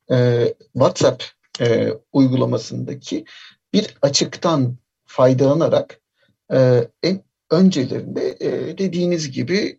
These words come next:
e, işte, e, siz bir şey yüklemeden bile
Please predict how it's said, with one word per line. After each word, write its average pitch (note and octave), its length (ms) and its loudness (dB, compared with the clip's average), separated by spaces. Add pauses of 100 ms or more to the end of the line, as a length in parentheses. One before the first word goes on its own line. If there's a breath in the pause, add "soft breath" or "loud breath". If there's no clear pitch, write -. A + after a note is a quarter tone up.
e, C3 80 2 (960)
işte, - 360 -6 (760 loud breath)
e, C3 240 2 (800)
siz C#3+ 460 -10 (240)
bir C3 80 -4
şey F3 140 0
yüklemeden C#3 920 0
bile G#2+ 360 0